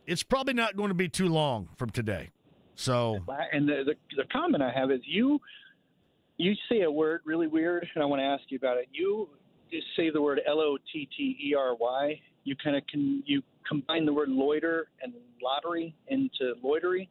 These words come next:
Speaker 1: Loitery.
Speaker 2: Do you do that on purpose? Yeah, yeah, yeah. Have you noticed you do that all the
Speaker 1: Ah,
Speaker 2: time?
Speaker 1: am I,
Speaker 2: You're
Speaker 1: I,
Speaker 2: in.
Speaker 1: I, sometimes I've been, pe-, people ask me, "Are you trying to go back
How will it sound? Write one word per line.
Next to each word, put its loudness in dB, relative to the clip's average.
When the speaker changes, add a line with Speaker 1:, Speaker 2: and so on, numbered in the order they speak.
Speaker 1:
Loitery. 0
Speaker 2:
Do 0
you -2
do 0
that 0
on -2
purpose? -6
Yeah, 2
yeah, 2
yeah. 2
Have 2
you 0
noticed 0
you -10
do -2
that 2
all 0
the 2
Speaker 1:
Ah, 2
Speaker 2:
time? -4
Speaker 1:
am -2
I, 0
Speaker 2:
You're -2
Speaker 1:
I, 2
Speaker 2:
in. 0
Speaker 1:
I, -4
sometimes 0
I've 0
been, 2
pe-, -14
people -2
ask 0
me, 0
"Are 2
you 0
trying -2
to 0
go 0
back -2